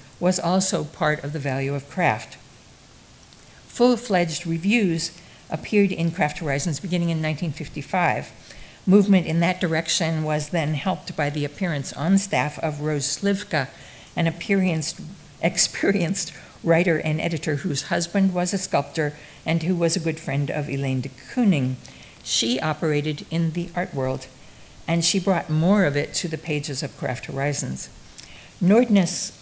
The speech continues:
in his essay, called Craft Horizons the official journal, and he gives several pages to consideration of its development. Some other notable assertions in the essay.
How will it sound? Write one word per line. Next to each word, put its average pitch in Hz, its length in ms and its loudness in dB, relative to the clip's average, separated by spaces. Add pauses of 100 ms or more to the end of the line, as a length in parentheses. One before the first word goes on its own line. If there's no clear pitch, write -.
in 170 100 0
his 165 160 2
essay, 160 300 2
called 214 400 -2
Craft 170 360 -4
Horizons 160 600 0
the 156 180 -2
official 156 480 -4
journal, 147 640 2 (400)
and 170 100 2
he 175 60 2
gives 180 220 0
several 175 420 0
pages 160 560 -4
to - 140 -6
consideration 139 680 -2
of 131 80 0
its 131 160 -6
development. 135 640 -4 (880)
Some 247 240 4
other 214 200 6
notable 175 680 4
assertions 143 640 0
in 156 140 -2
the 151 160 -2
essay. 139 400 -2